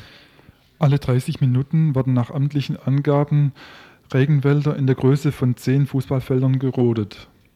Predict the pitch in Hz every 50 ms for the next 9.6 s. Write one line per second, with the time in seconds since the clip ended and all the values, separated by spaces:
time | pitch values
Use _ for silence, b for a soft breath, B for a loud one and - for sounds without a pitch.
0 | B B B B B B B _ - 120 113 135 151 156 156 147 - 139 127 -
1 | - 131 - 147 147 - - - 165 156 156 147 - - 135 127 127 - - 127
2 | 120 117 131 135 - - - 127 131 139 139 135 131 - - 120 - - 120 110
3 | 127 135 127 123 113 113 113 - 104 101 101 104 - - _ _ _ _ _ _
4 | _ _ _ _ _ _ _ _ _ _ b b b b b b b b b b
5 | b b b b b b _ - 131 117 139 131 - 151 - - 135 131 - 120
6 | 135 143 131 - - 156 156 156 156 156 139 131 131 127 127 127 120 127 131 -
7 | - 120 - 131 135 143 139 127 127 123 107 110 127 - - 143 139 139 139 139
8 | 135 131 - - 120 120 120 113 117 117 120 120 127 127 123 - - - - 127
9 | 117 - - 135 117 123 127 131 139 139 139 143